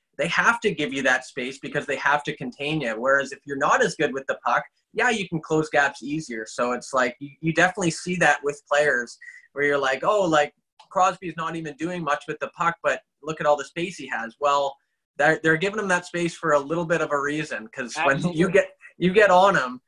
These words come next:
Speaker 1: you know, and you make one wrong move, see you later. <laughs>
Speaker 2: And, and, like, they're all N H Lers, so they all have the skill, but, like,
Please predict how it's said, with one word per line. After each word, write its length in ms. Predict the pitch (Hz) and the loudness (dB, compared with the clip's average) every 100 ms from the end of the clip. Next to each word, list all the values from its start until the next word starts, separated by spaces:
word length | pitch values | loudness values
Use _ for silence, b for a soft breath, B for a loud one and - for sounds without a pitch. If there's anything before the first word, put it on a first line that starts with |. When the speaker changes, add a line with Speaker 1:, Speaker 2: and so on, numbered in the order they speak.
| _ _ - | _ _ -10
Speaker 1:
you 120 | 147 | -4
know, 300 | 139 139 139 | -2 -2 -4
and 140 | 135 | -6
you 60 | 147 | -4
make 220 | 151 151 | -4 -4
one 200 | 156 160 | -2 -2
wrong 280 | 156 151 151 | 0 -2 -2
move, 340 | 156 160 120 | -4 -4 -6
see 180 | - 147 | -14 -8
you 120 | 147 | -6
later. 320 | 139 143 127 - | -4 -6 -8 -10
<laughs> 440 | - - 170 160 | -12 -12 -12 -4
Speaker 2:
And, 180 | 208 208 | -2 0
and, 160 | 202 208 | 0 2
like, 200 | 220 214 | 2 2
they're 160 | 330 233 | 4 6
all 160 | 233 | 6
N 140 | 190 202 | 2 -2
H 180 | 185 185 | -4 -2
Lers, 340 | 190 143 143 | -2 -4 -6
so 140 | 165 | -8
they 140 | 151 151 | -4 0
all 180 | 170 202 | 2 2
have 200 | 180 147 | 0 -4
the 80 | 135 | -12
skill, 300 | - 175 156 | -6 -4 -2
but, 160 | 139 | -4
like, 280 | 143 135 | -4 -6